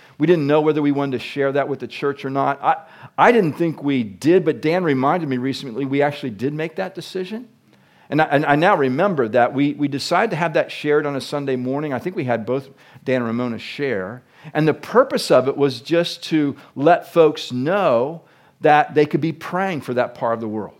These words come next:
That was, uh, its only application. We weren't trying to do anything else with it. And it was about, I think it was about a year after that, if I remember right. Do you remember the, the earthquake and then tsunami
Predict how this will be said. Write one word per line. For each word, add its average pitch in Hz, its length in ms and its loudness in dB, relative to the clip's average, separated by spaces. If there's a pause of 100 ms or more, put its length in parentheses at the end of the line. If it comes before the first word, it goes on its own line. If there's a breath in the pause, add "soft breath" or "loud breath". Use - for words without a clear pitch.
(100)
That 135 120 2
was, 147 140 -4
uh, - 240 -8
its 127 240 -2
only 156 360 0
application. 110 680 -6
We 110 80 -6
weren't 156 180 -4
trying 156 200 -6
to 139 40 -8
do 135 80 -6
anything 127 260 -8
else 110 240 -10
with 107 220 -14
it. - 100 -20 (640 soft breath)
And 151 80 2
it 165 40 4
was 135 120 0
about, 165 240 2
I 180 60 0
think - 60 -8
it 254 40 -10
was 214 80 -6
about 180 220 0
a 139 40 -2
year 143 400 -4
after 117 360 -6
that, 87 220 -10
if 87 120 -8
I 110 60 0
remember 101 500 -6
right. 82 420 -12 (360 soft breath)
Do 139 60 -4
you 220 80 2
remember 202 580 4
the, 139 260 0
the 127 240 -4
earthquake 160 640 0
and 131 120 -4
then 131 120 -2
tsunami 135 800 -6